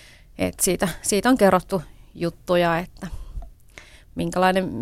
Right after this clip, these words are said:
<laughs> mies se oli ja, ja näin. Et, mutta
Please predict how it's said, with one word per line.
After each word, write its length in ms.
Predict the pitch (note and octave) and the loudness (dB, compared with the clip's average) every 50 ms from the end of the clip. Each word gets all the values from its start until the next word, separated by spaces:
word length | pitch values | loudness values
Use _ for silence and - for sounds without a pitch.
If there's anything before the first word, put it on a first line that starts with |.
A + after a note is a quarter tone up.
| - G3 | 4 4
<laughs> 180 | G#3+ G#3 G#3+ | 6 6 6
mies 500 | G3+ G3+ F#3+ F#3+ E3+ E3+ G3 F3+ - - | 6 6 6 6 6 8 8 10 10 8
se 140 | - F3+ E3 | 8 6 4
oli 320 | D#3 D#3+ E3 D#3+ E3 E3 E3+ | 2 -2 -4 -2 0 0 0
ja, 100 | E3+ E3 - - - - | 0 -2 -4 -12 -16 -10
ja 160 | - E3 D#3+ | -8 -6 -4
näin. 320 | E3 E3 E3 E3 E3 E3 | -2 0 0 0 -2 -2
Et, 120 | E3+ E3+ - | -4 -4 -4
mutta 300 | F#3 G3 - - G3 | -4 -2 0 0 -2